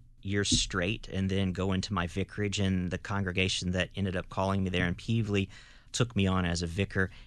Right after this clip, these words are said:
And so th-, there are things that they do. And, and some of my friends were, for v-, other reasons, that was also the route that they went. So again, some of those guys I began with in Summer Greek took the same track as I did, and, and that was,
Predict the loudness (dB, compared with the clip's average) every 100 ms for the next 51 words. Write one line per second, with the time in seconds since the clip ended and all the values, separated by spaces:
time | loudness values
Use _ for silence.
0 | -4 0 0 0 0 2 2 2 2 4
1 | 2 -2 -10 -20 _ _ -20 -2 2 4
2 | 4 2 2 2 4 4 6 6 4 2
3 | 2 0 2 2 2 0 2 2 2 0
4 | -4 -6 0 4 4 4 2 2 2 0
5 | -2 -8 -20 -20 -12 -4 -2 0 0 2
6 | 2 0 0 2 2 2 -2 -2 -2 0
7 | 0 -2 -2 -2 0 0 2 0 0 0
8 | 2 2 4 2 0 0 2 2 0 -2
9 | -2 -2 -2 -2 -2 -2 -4 -16 -20 -20
10 | -20 -16 -6 -4 -2 0 2 2 2 0
11 | 2 2 0 -2 0 -2 0 0 2 0
12 | 0 0 0 -2 -4